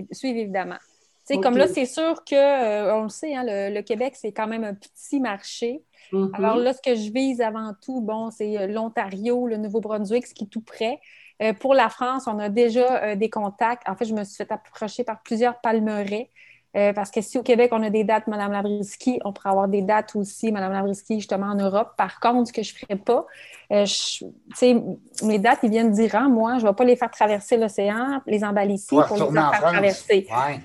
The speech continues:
Speaker 1: Comme moi, mon, mon modèle, là, c'est Think Global at Local, là. C'est une ancienne, une ancienne phrase, mais pour moi, c'est de faire travailler, euh,
Speaker 3: Des gens du coin.
Speaker 1: des, des gens là-bas.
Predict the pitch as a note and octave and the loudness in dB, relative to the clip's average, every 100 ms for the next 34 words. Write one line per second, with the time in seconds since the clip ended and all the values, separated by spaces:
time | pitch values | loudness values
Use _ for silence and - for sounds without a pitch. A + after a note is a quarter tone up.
0 | - C4 A3 B3+ C#4 B3 A3 A#3 A3+ A3+ | 4 6 8 8 8 8 8 8 8 8
1 | A#3 C4+ C#4+ C4 C4+ A#3 A3+ C4+ C4 C4 | 8 10 8 8 6 4 4 4 6 6
2 | A#3 A#3 A3 B3 C#4 A#3+ B3 A3+ C4+ D4+ | 6 6 6 6 6 6 4 4 4 6
3 | D4 C#4+ C#4+ A3+ A3+ A3+ - B3 A3+ A3 | 6 4 2 0 0 0 0 0 0 0
4 | A3+ A#3 B3+ A3+ - C4+ C#4+ C4+ A#3 A#3 | 0 2 0 0 2 4 4 4 2 0
5 | B3 A3 A3+ A#3+ C4 C4 A3 A#3 A#3 - | 0 4 4 6 4 2 0 0 -2 0
6 | A3 G#3 A3 A#3+ C4 - - - C#3+ - | 2 2 4 4 2 -2 -20 -20 -14 -2
7 | G#3 G3+ G3+ G3+ G3+ G3 G3 G3 F#3+ F#3+ | 2 4 4 4 4 4 4 4 2 2
8 | G3 F#3 - C#3 G3 A#3+ B3 - G3+ B3 | -2 -4 -4 -2 4 6 6 6 6 6
9 | G#3+ A#3+ A#3 G3 G3 G3+ | 6 4 4 4 4 0